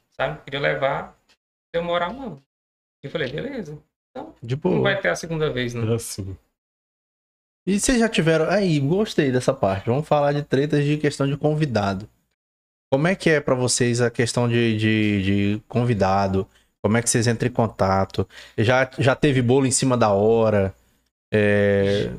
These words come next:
Speaker 2: gente que cagou já teve, que vocês já
Speaker 1: Já,
Speaker 2: falaram,
Speaker 1: já,
Speaker 2: né?
Speaker 1: já
Speaker 2: Gente
Speaker 1: teve
Speaker 2: que
Speaker 1: esse,
Speaker 2: cagou pro convite.
Speaker 1: especificamente.
Speaker 2: Mas teve gente, assim, que, que furou em cima da hora, ou que fez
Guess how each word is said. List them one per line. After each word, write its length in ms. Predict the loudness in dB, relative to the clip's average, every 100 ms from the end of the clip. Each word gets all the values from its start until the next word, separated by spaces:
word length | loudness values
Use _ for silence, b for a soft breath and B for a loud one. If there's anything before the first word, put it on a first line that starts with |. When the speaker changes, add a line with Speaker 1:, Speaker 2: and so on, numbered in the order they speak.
| -4
Speaker 2:
gente 360 | 2 2 2 0
que 40 |
cagou 360 | 2 2 2 2
já 100 | 0
teve, 280 | 0 0 0
que 60 |
vocês 120 | 0 2
já 80 |
Speaker 1:
Já, 80 | 2
Speaker 2:
falaram, 380 | 2 2 2 0
Speaker 1:
já, 60 | 0
Speaker 2:
né? 60 |
Speaker 1:
já 60 | 0
Speaker 2:
Gente 120 | 0
Speaker 1:
teve 60 | 0 -2
Speaker 2:
que 60 |
Speaker 1:
esse, 40 | 0
Speaker 2:
cagou 240 | 0 0
pro 80 | 0
convite. 260 | 0 2 0
Speaker 1:
especificamente. 440 | -2 -6 -8 -16 _ _ _ _ -2
Speaker 2:
Mas 200 | 0 2
teve 220 | 2 2
gente, 280 | 2 0 -2
assim, 280 | 0 -2 0
que, 280 | 0 -2
que 300 | 0 0 0
furou 340 | 0 0 2 2
em 40 |
cima 220 | 0 0
da 140 | 2 2
hora, 680 | 2 2 2 2 2 0 -4 b b 0
ou 140 | 0
que 140 | 2 -2
fez 760 | -2 2 4 2 0 -2 -4